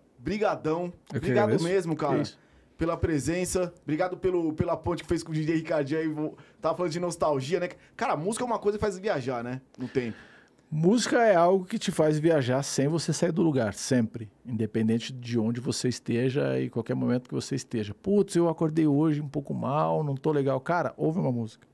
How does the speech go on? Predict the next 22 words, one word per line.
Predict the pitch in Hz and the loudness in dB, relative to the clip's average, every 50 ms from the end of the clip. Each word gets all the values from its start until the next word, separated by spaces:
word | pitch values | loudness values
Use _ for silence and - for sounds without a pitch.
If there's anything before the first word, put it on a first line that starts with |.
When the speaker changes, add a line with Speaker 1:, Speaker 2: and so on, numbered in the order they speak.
| _ _ _ _ _ | _ _ _ _ _
Speaker 2:
Ouve | - 156 151 151 151 | 0 0 0 2 2
uma | 151 135 | 0 0
música. | 123 117 107 98 92 - - _ - - - | 0 0 -2 -4 -6 -8 -14 _ -20 -16 -12
Speaker 1:
Ah, | 160 139 139 | -8 -4 -2
eu | 147 190 220 147 | 0 0 2 2
Speaker 2:
E, | 139 151 - 151 135 | 2 2 2 2 2
e | 131 | 2
vai | - 135 139 | 2 2 0
te, | 135 170 190 | 0 -2 -6
Speaker 1:
inteiro. | 196 190 | -10 -4
Speaker 2:
vai | 147 123 131 | 0 0 0
te | 135 - 143 | 0 0 -2
levar | 139 127 120 127 131 | 0 0 2 0 0
pra | - 143 | 0 0
um | 143 | 0
outro | 131 135 127 - - | 0 0 0 -2 -2
ambiente. | 135 127 120 117 107 - | 0 2 0 0 -2 -4
"Pô, | - - 196 196 185 170 156 | -2 2 4 4 4 4 2
eu | |
queria | 156 - 175 185 | 0 0 0 0
ir | 185 | 0
pra | 180 - 170 165 156 | 0 0 2 2 0